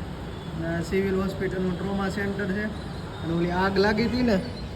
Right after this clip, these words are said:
તમને ખબર હોય તો પ્લેન પડ્યું હતું, એ બધું આ બાજુ. જો અહીંયા ક્યાંક પ્લેન પડ્યું હતું, આની પાછળની સાઈડમાં. અને આ બાકીનો આ રોડ છે. પણ વરસાદ ભાઈ અત્યારે થોડો થોડો ધીમી ધારે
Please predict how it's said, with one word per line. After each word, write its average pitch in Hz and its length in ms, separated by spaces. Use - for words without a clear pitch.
તમને 185 240
ખબર 185 240
હોય 190 120
તો 175 100
પ્લેન 185 360
પડ્યું 180 300
હતું, 165 220
એ 180 100
બધું 180 280
આ 185 140
બાજુ. 165 280
જો 175 60
અહીંયા 190 300
ક્યાંક 175 220
પ્લેન 170 320
પડ્યું 160 240
હતું, 156 160
આની 165 160
પાછળની 170 580
સાઈડમાં. 151 420
અને 160 120
આ 165 100
બાકીનો 175 400
આ 175 160
રોડ 180 260
છે. 190 180
પણ 160 260
વરસાદ 180 360
ભાઈ 180 120
અત્યારે 180 300
થોડો 185 280
થોડો 170 220
ધીમી 180 320
ધારે 170 300